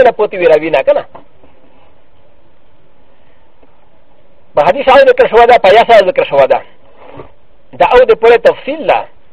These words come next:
فإنه يقتل، دای به قتل کېږي، دا قاطع طریقه. که چېرې ده که نه خالي قتل کړی و، سړی یې شي کولو که نه، خو نه راوست نه شو، بل خالي سړی پرې مړ کړو، بیا لکه وډه د مړي منډه یې کړه، هم. ا مور یې نه وخستو. بیا یې ونیول شو، دا بیا به قتل کېږي بیا.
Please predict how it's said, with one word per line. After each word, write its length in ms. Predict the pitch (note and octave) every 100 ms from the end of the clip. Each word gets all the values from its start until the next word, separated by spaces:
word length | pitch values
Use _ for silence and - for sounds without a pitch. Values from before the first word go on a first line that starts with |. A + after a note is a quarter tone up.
| - - - - - - - - - -
فإنه 300 | - B3 B3 G#3+
يقتل، 540 | F#3+ A#3+ - A3 G3+
دای 180 | F#3 G#3+
به 80 | A3
قتل 280 | E3 - F#3
کېږي، 320 | G3 F#3+ F3
دا 140 | E3
قاطع 320 | D#3 C#3+ C#3+
طریقه. 380 | C3+ B2+ B2+ - - - - - - - - - - -
که 60 | -
چېرې 220 | - G#3
ده 120 | G3
که 120 | G#3+
نه 80 | G#3
خالي 200 | F#3+ F#3+
قتل 280 | A3+ A#3+ G3+
کړی 260 | F#3+ F3 F3
و، 180 | A3 F3+ - - - - - - - - - - -
سړی 160 | E3 G#3+
یې 100 | G3
شي 80 |
کولو 340 | F#3+ F#3 A3+ B3
که 120 | B3
نه، 100 | G3+
خو 120 | -
نه 140 | D#3+ G#3
راوست 300 | G#3 G#3+ A#3
نه 80 | A3+
شو، 80 |
بل 140 | C#4 C4
خالي 180 | F3+ G3+
سړی 260 | - G3
پرې 140 | F#3+ E3+
مړ 120 | A3
کړو، 140 | G3+
بیا 140 | D#3+ E3+
لکه 180 | A#3 G#3+
وډه 260 | G#3+ G#3
د 60 | F3
مړي 320 | D#3+ F#3 -
منډه 240 | D#3+ G3+ F#3+
یې 80 | -
کړه، 160 | C3+
هم. 80 | B3+ - - - - - C#3
ا 60 |
مور 160 | E3+ G#3
یې 80 | F3
نه 80 |
وخستو. 400 | F#3+ F3+ F#3 B2 F#2+ - - - - - - - - -
بیا 100 | F3
یې 100 | G3
ونیول 260 | G#3 F#3 -
شو، 60 |
دا 100 | D#3+
بیا 140 | F#3+ G3
به 120 | E3
قتل 240 | C#3+ C3+
کېږي 240 | B2+ D#3 C3
بیا. 160 | A2+